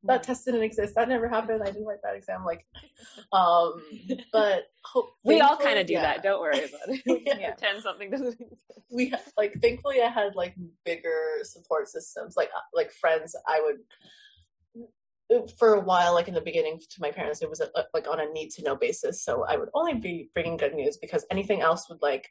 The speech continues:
Speaker 1: lose, I would lose credibility and, and, and their trust in me that
Speaker 3: Right.
Speaker 1: this is a career. I'm sure as, like, as dancers too, like, how, how does it translate in different, um, art mediums? Like, how to tell your parents or, like, your, um,
Speaker 3: Right.
Speaker 1: support system that this is for you.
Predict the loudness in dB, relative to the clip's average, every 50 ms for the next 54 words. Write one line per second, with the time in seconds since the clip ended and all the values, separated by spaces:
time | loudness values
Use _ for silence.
0 | _ _ _ _ _ _ _ _ _ _ _ _ _ -14 -10 -2 -2 0 0 0
1 | -4 -6 -2 0 2 2 2 -2 -4 -6 -8 -8 -6 -2 -2 0 0 0 0 0
2 | 0 0 -2 -2 -4 -10 _ -14 -14 -14 -12 -10 -6 -6 -2 0 0 -2 -2 -4
3 | -6 -6 -6 -6 -8 -12 -10 -10 -6 -6 -6 -4 -4 -4 -2 0 -2 0 0 0
4 | -2 -4 -4 -10 -8 -8 -10 -10 -10 -10 -6 -4 -2 -2 -2 -2 -2 -2 -2 -4
5 | -4 -6 -2 0 2 2 2 0 0 -2 -2 -2 -6 -8 -2 -2 -2 -2 -2 -2
6 | -4 -2 -2 -4 -6 -10 -10 -10 -10 -8 -4 2 2 2 2 2 2 2 4 4
7 | 4 4 2 0 -4 _ _ _ -20 -20 _ _ -2 -2 -2 0 0 -2 -2 -2
8 | -6 -6 -6 -6 -4 -4 -4 -4 -4 -6 -8 -14 -14 -10 -10 -10 -4 -2 -2 -2
9 | -4 -6 -4 -2 0 0 0 -2 -6 -10 -14 _ -6 -4 -4 -4 -4 -6 -6 -2
10 | -2 -2 -2 -2 -8 -12 -10 -6 -6 -6 -6 -6 -8 -6 -6 -6 -8 -10 -14 -18
11 | _ -20 -20 -12 -8 -6 -6 -6 -6 -6 -6 -6 -4 -4 -6 -8 -10 _ -6 -4
12 | -2 0 0 0 0 0 -4 -2 -2 -2 -6 -8 _ -6 -6 -6 -6 _ _ _
13 | _ _ _ _ _ _ _ _ _ _ _ _ _ _ -12 -10 -8 -6 -6 -6
14 | -6 -6 -8 -6 -4 -4 -4 -4 -6 -10 -14 -12 -8 -8 -4 -4 -4 -2 -2 -4
15 | -6 -8 -20 -16 -12 -10 -6 -4 -2 -2 -2 -4 -8